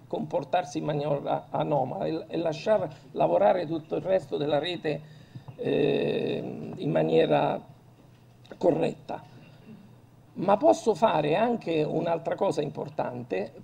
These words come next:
posso, avendo la visibilità, tentare di capire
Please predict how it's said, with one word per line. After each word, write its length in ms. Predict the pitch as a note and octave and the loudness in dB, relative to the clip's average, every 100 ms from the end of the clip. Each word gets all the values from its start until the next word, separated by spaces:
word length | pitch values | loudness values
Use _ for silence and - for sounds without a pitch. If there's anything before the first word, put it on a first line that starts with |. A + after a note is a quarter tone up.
| - - | -20 4
posso, 800 | B3 F3 - - - F3 F3 - | 6 6 2 -12 -6 -2 -2 -4
avendo 400 | C3+ D3+ F3+ D#3+ | -4 -2 0 0
la 100 | C3+ | -2
visibilità, 720 | C#3+ C3+ C#3 D3+ D#3 C#3 A#2+ - - | -4 -10 -8 -4 -2 -2 -6 -12 -8
tentare 640 | - B3 A#3+ - - C#3+ D#3 | 2 2 4 2 2 0 -2
di 120 | G3 | -4
capire 720 | G3+ B3 G3+ D#3+ C#3+ E3+ F#3+ | -2 -2 0 -2 0 0 -4